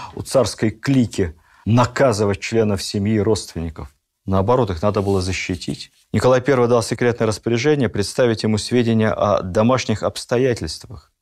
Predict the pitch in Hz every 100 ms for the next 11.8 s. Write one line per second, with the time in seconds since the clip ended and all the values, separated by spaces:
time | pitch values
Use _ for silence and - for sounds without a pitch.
0 | _ 98 98 98 - 92 95 92 90 90
1 | - 85 82 80 - - - _ _ _
2 | _ _ - 110 196 202 214 127 90 92
3 | 101 _ _ _ - - 143 160 135 117
4 | 113 139 135 - 113 117 117 127 101 90
5 | 85 87 80 _ _ 104 98 104 117 110
6 | 92 113 120 - - 110 - 107 101 92
7 | 117 - 101 104 113 - - - - -
8 | 107 120 - 107 101 101 - 101 95 92
9 | 95 92 160 - 95 101 101 85 95 -
10 | 95 117 165 - _ - _ - 120 175
11 | 113 101 92 87 - 82 - 87